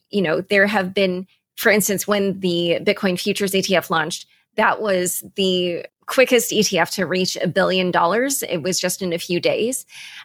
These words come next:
And do you think we'll see that kind of same rush to get into the spot Bitcoin E T F? Or do you think it will be different? 'Cause we'll have, you know, I, there's twelve issuers that are applying for this.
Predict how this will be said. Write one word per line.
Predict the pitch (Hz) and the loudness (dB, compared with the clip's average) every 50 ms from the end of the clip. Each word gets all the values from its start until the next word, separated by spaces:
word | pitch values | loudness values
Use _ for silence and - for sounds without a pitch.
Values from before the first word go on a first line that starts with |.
| _ | _
And | - 208 208 202 190 190 185 180 165 - - - 202 | 0 2 2 4 2 2 0 -2 -4 -6 -6 -4 -2
do | - - | 0 0
you | 233 240 254 | 2 0 0
think | 247 - - 254 254 262 - | -2 0 0 0 0 2 2
we'll | 302 277 | 2 2
see | 269 - - 240 233 | 2 2 0 -2 0
that | 233 214 180 - | 2 2 2 2
kind | - 226 208 196 | 0 0 0 0
of | 196 196 | 0 0
same | - 214 190 180 165 | 0 0 0 0 0
rush | 143 151 185 - 294 - - - - | 0 2 2 2 2 2 -2 -4 -4
to | - - 247 214 208 208 196 185 | -4 0 0 2 2 2 0 2
get | - 202 180 180 | 0 0 0 0
into | - 208 - 220 | 0 -2 -2 -2
the | 208 220 | -2 -2
spot | - - 208 214 - | 0 0 0 0 -2
Bitcoin | 214 226 - 247 226 220 | -6 -4 -2 -2 -2 -2
E | 233 254 | -2 -4
T | - - 262 | -2 0 0
F? | - 302 - - | 0 0 0 -2
Or | - - 196 196 | 0 0 0 2
do | 175 175 190 | 0 0 0
you | 196 | 0
think | 190 - 196 - | 0 0 -2 -2
it | 175 107 | -2 -2
will | 170 190 185 175 170 190 - _ _ _ _ _ _ _ _ | 0 0 0 0 -2 -4 -8 _ _ _ _ _ _ _ _
be | 220 214 | 2 4
different? | 180 240 247 - 233 202 | 4 4 4 4 2 2
'Cause | 226 214 - | 2 0 2
we'll | 202 214 208 214 | 2 2 2 2
have, | 208 214 190 190 196 202 196 170 - - | 2 2 2 2 2 2 0 -2 -6 -2
you | - - | 0 2
know, | 202 202 185 135 104 | 2 4 2 2 0
I, | 85 127 202 | 0 0 0
there's | 190 202 196 190 - - - _ _ _ _ _ | 2 0 -2 -2 -4 -6 -10 _ _ _ _ _
twelve | - - - 202 202 202 196 196 185 185 - - - - | -4 0 2 4 4 4 2 0 -4 -6 -10 -6 -2 0
issuers | 208 185 - 185 170 170 180 - | 0 0 0 0 -2 -2 0 0
that | 190 156 | 0 2
are | 156 147 127 117 - - | 2 2 0 0 -2 -2
applying | - 190 185 - 214 185 156 151 160 165 | -2 -4 -2 0 0 0 0 0 -2 -4
for | - 156 | -4 -4
this. | 135 127 156 190 - - | -2 -2 -2 -4 -6 -8